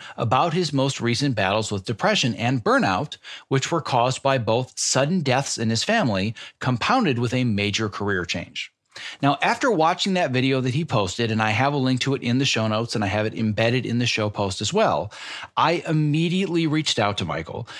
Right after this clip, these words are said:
because he clearly understands the importance of being open and honest when it comes to mental health challenges. So few people are willing to share their struggles with mental health, which paradoxically is probably the reason why talking about mental health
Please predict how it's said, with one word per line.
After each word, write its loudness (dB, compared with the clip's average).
because 0
he 0
clearly 0
understands 0
the 0
importance 0
of -4
being 2
open 2
and -4
honest 2
when 0
it 0
comes -2
to -2
mental 0
health -2
challenges. -2
So 2
few -2
people -4
are 0
willing 2
to 0
share 2
their 2
struggles 2
with -2
mental 0
health, -2
which -2
paradoxically 0
is -2
probably -2
the 0
reason 2
why 0
talking -2
about 0
mental -2
health 0